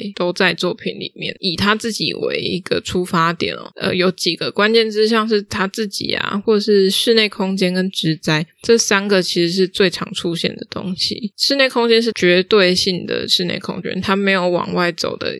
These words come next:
感觉，它就算没有画出空间，但是也会觉得它是密闭的。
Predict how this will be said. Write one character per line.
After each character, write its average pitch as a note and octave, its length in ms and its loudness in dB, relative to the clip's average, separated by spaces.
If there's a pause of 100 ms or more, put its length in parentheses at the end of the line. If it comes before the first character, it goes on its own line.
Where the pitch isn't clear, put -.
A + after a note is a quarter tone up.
感 F3 320 -2
觉， - 440 -6
它 C4+ 160 0
就 C#4 120 -2
算 C#4 140 2
没 B3+ 100 0
有 G3+ 80 2
画 G#3 160 2
出 G3+ 160 2
空 F#3 240 -2
间， F3+ 160 0
但 F#3 140 -2
是 F#3+ 200 0
也 - 200 -2
会 F3+ 160 2
觉 F3 160 -4
得 - 140 0
它 F3+ 260 -2
是 - 480 -4
密 F3+ 180 2
闭 - 300 -2
的。 - 220 -8